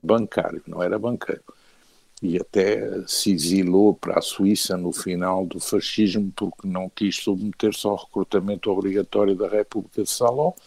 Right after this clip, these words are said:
É educado nos maristas, bom aluno, faz a faculdade de Direito, também bom aluno,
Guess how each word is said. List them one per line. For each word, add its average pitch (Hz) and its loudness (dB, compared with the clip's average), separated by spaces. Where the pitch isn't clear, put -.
É 208 8
educado 123 6
nos 110 -2
maristas, 110 4
bom 131 4
aluno, 107 4
faz 120 0
a 104 2
faculdade 104 0
de 92 -14
Direito, 98 4
também 107 2
bom 110 -4
aluno, 101 0